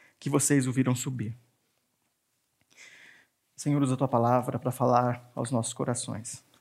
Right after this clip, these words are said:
Gente, eu tô falando aqui do paradoxo cristão, que é: a gente sabe pela profecia, pelo que a palavra diz pra gente, assim, vai piorar. Mas você não trabalha pra piorar. Mas a gente trabalha pra melhorar.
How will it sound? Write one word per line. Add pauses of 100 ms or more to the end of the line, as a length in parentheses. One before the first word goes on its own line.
(360)
Gente,
eu
tô
falando
aqui
do
paradoxo
cristão, (100)
que
é: (920)
a
gente
sabe
pela
profecia,
pelo
que
a
palavra
diz
pra
gente,
assim,
vai
piorar. (1500)
Mas
você
não
trabalha
pra
piorar. (1700)
Mas
a
gente
trabalha
pra
melhorar.